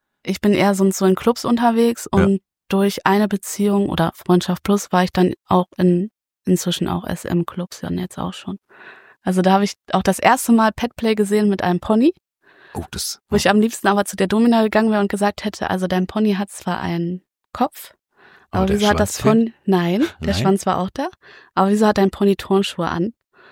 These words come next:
Speaker 1: Ponys
Speaker 2: Oh.
Speaker 1: haben doch eigentlich so Dinger.
Speaker 2: Hufen, ne?
Speaker 1: Hufen.
Speaker 2: Ja.
Speaker 1: Hatte dieses Pony nicht.
Speaker 2: Oh, Turnschuhe. Das ist ein Trendpony vielleicht gewesen.
Speaker 1: Vielleicht war es auch so ein Hipster-Pony.
Speaker 2: <laughs> So ein
Speaker 1: Ein
Speaker 2: Pony ist
Speaker 1: Hipster-Pony.
Speaker 2: schön, ja. <laughs>
Speaker 1: Nee, also das ist
Speaker 2: Abgefahren.
Speaker 1: halt so,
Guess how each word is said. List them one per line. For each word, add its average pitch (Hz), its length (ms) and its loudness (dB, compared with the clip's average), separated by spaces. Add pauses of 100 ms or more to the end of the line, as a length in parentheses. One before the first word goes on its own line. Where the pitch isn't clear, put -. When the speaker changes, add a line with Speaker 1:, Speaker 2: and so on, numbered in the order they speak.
(440)
Speaker 1:
Ponys 208 360 2
Speaker 2:
Oh. - 40 -8
Speaker 1:
haben 196 160 4
doch 196 80 -2
eigentlich 190 340 -2
so 185 120 -4
Dinger. 180 360 2
Speaker 2:
Hufen, - 220 0
ne? 123 140 -4
Speaker 1:
Hufen. 196 300 0 (100)
Speaker 2:
Ja. 175 160 2 (160)
Speaker 1:
Hatte 185 240 0
dieses 233 280 -2
Pony 330 280 4
nicht. - 340 -2 (180)
Speaker 2:
Oh, 117 240 0
Turnschuhe. 104 480 -2 (240)
Das 104 160 0
ist 117 200 -4
ein 98 360 2
Trendpony 92 720 2
vielleicht 80 380 -4
gewesen. 82 480 -2 (880)
Speaker 1:
Vielleicht 185 240 0
war 196 80 4
es - 100 -6
auch 170 100 0
so 190 120 0
ein 185 60 4
Hipster-Pony. 185 760 -4 (180)
Speaker 2:
<laughs> - 180 -18
So - 380 -4
ein 127 60 4
Speaker 1:
Ein 226 120 4
Speaker 2:
Pony 240 100 6
ist - 80 -2
Speaker 1:
Hipster-Pony. 262 640 4
Speaker 2:
schön, 131 180 -4 (100)
ja. - 200 0 (1120)
<laughs> - 40 -14
Speaker 1:
Nee, 233 140 0
also 220 200 2
das 233 200 -2
ist - 60 -8
Speaker 2:
Abgefahren. 202 120 -2
Speaker 1:
halt 208 180 0
so, 214 120 -4